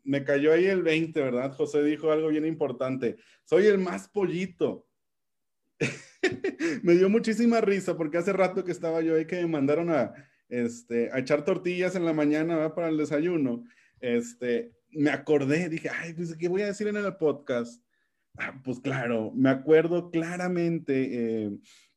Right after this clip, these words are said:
cuando hace algunos años ahí andaban todos, ¿no? Este, eh, en pañales, corriendo entre los pasillos, buscando, "Oye, ¿qué, qué onda con mi horario? ¿Dónde está el horario?", ¿no?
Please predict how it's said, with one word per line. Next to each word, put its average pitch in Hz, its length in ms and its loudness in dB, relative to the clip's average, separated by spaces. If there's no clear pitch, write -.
cuando 147 280 2
hace 160 140 4
algunos 185 420 4
años 175 360 2
ahí 151 140 4
andaban 160 400 4
todos, 165 380 2
¿no? 147 240 2
Este, 110 640 0
eh, 113 520 -2
en 135 180 2
pañales, 156 560 2
corriendo 160 340 2
entre 175 180 0
los 160 180 4
pasillos, 165 580 2
buscando, 156 440 -2
"Oye, 208 280 -2
¿qué, 233 200 -2
qué 226 100 4
onda 240 220 2
con 240 140 2
mi 226 80 0
horario? 220 340 0
¿Dónde 220 200 -2
está 220 160 -6
el 226 80 -8
horario?", 214 420 -4
¿no? 165 320 -6